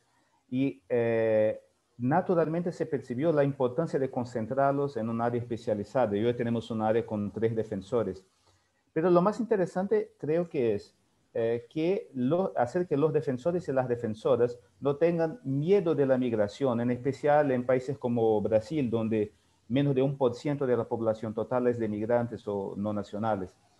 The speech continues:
Y para que no haga este miedo, este temor, o de alguna manera, eh, una, un incómodo con este tema tan peculiar,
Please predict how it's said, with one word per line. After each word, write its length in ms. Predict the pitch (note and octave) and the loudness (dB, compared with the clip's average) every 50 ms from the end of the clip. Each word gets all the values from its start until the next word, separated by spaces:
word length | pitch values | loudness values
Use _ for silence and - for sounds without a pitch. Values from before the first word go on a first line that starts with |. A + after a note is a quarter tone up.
| _ _ _ _ _ | _ _ _ _ _
Y 80 | - B2+ | -12 -6
para 260 | - - E3+ E3+ F#3 | 2 2 4 4 4
que 100 | F3+ F3 | 0 2
no 80 | D3+ D#3 | 2 4
haga 160 | F3 F#3+ E3+ | 4 4 2
este 200 | E3 - - C3 | -2 -2 -2 0
miedo, 580 | A#2 B2 C3 D#3 D#3+ C#3 B2 A#2+ C3+ C#3 C3+ - | 0 2 2 4 2 2 2 2 2 0 0 -2
este 220 | - A2+ - A#2+ | -6 -8 -6 -8
temor, 560 | - - A#2 A2 A2 B2 B2+ B2 A#2 A2+ A2+ - _ _ _ _ | -6 -2 -2 0 2 4 4 4 4 4 0 -6 _ _ _ _
o 120 | - A#2 A#2+ | 0 2 4
de 100 | B2 B2+ | 4 4
alguna 320 | A#2+ B2 A#2+ C3 C3 B2 | 4 4 2 0 0 0
manera, 560 | B2 A#2+ A#2+ B2+ C3 B2+ A#2+ A#2 A2 G#2 G#2 - _ _ _ _ _ _ _ | 0 0 2 2 2 2 4 2 2 0 0 -6 _ _ _ _ _ _ _
eh, 440 | - A2 G#2+ G#2+ G#2+ G#2+ G#2+ G#2 - | -2 0 2 4 4 2 0 -2 -4
una, 960 | A#2+ A#2+ A#2+ A#2+ A#2+ A2+ A2+ A2 A2 G#2+ G#2+ G#2+ G#2 G#2 G#2 G2+ G2+ G2+ - - | -4 -4 -2 -2 -2 -2 -2 0 0 0 0 0 0 -2 -2 -2 -4 -6 -8 -4
un 100 | A#2+ A#2+ | -2 0
incómodo 960 | B2 B2 B2 A#2+ A#2+ - E3 D#3+ D3 C3 C3 B2+ B2+ C3 C3+ D#3 F3 E3 - _ | 2 2 2 0 4 4 4 4 4 4 4 4 6 4 2 0 0 -6 -12 _
con 200 | - B2 A#2+ A#2 | -2 0 0 2
este 240 | A#2+ A#2 A#2+ B2 A#2 | 0 0 0 -2 -2
tema 360 | - B2 A#2 A#2 A2+ - - | 0 0 0 0 0 -2 0
tan 360 | - C#3+ C#3+ D3 D3 D3 C#3 | 0 2 2 2 0 -2 -4
peculiar, 880 | - - B2 B2 - B2+ A#2 A2 B2 B2 B2 B2+ A#2+ A#2 B2 C3 - - | -4 -4 -6 -4 -2 -4 -2 0 2 4 4 4 4 2 0 -4 -12 -16